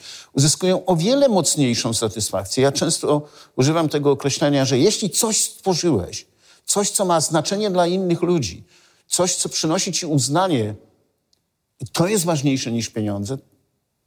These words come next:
to, to można porównać z odwzajemnioną miłością, bo to ciebie tworzy,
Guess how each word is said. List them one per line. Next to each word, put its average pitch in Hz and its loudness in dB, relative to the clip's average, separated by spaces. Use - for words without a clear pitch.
to, 120 -8
to 147 0
można 156 2
porównać 135 2
z 117 -4
odwzajemnioną 123 2
miłością, 113 -2
bo 123 2
to 147 2
ciebie 135 0
tworzy, 98 -2